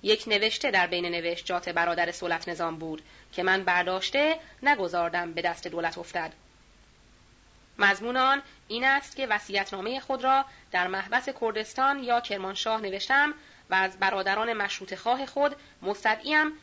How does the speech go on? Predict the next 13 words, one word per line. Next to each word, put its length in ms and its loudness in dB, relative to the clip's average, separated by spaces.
مرا 300 4
در 180 2
زمره 380 -4
مشروطه 380 -2
خواهان 320 -2
بدانند. 500 -4
چه 380 6
در 140 10
این 180 4
راه 260 6
مقدس 560 4
می‌میرم 480 4
و 160 6